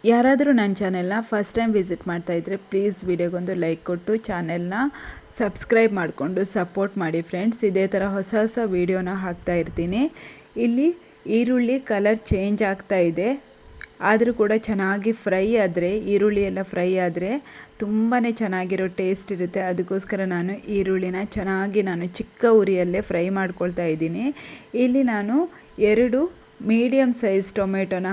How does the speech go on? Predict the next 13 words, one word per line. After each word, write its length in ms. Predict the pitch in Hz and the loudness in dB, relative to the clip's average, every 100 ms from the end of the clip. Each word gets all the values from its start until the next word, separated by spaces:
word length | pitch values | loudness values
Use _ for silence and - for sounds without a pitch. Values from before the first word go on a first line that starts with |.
| 196 | -4
ಹಾಕ್ಕೊಂಡು 380 | 180 180 180 202 | -6 -4 -2 -2
ಚಿಕ್ಕ 220 | 214 - | -4 -6
ಚಿಕ್ಕದಾಗಿ 580 | 226 233 240 226 214 208 | -6 -4 -4 -2 -4 -4
ಕಟ್ 240 | 208 185 185 | -6 -8 -8
ಮಾಡಿಕೊಂಡು 460 | 180 175 180 175 | -8 -8 -8 -8
ಹಾಕ್ಕೊಳ್ತಾ 600 | 190 185 170 175 175 175 151 | -8 -10 -8 -4 -4 -4 -4
ಇದ್ದೀನಿ. 280 | 151 156 240 285 - - - | -4 -4 -4 -4 -10 -14 -4
ಟೊಮೆಟೊ 440 | 214 214 247 269 277 202 | -2 0 0 2 0 0
ಎಷ್ಟೊಂದು 420 | 196 - 226 233 | -2 -4 0 0
ಬೇಯಬೇಕು 540 | 202 196 196 190 185 180 | 0 0 0 -2 -4 -4
ಅಂದರೆ, 340 | 175 165 220 311 - - - | -2 -2 -2 -4 -8 -20 -6
ಟೊಮೆಟೊ 380 | 226 214 240 233 226 | -2 2 2 0 0
ತುಂಬ 200 | 214 220 | 0 2